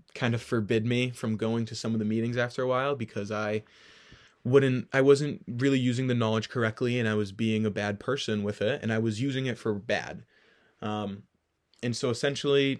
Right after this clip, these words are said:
I got to see Atlantis fall. I got to see the sinking of Atlantis. And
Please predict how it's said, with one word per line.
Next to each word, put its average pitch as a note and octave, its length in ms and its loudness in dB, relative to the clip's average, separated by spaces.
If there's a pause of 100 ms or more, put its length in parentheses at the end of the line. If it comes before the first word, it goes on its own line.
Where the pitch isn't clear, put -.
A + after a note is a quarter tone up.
I A#2+ 180 2
got A#2+ 320 0
to A#2 80 -6
see B2 360 -2
Atlantis A2 680 -2
fall. A2+ 480 2
I G#2+ 80 -8
got A2 200 -2
to A#2 60 -8
see - 180 -4
the A2+ 100 -2
sinking A2+ 340 -2
of A2 120 0
Atlantis. A2 720 -2 (600)
And A2 600 2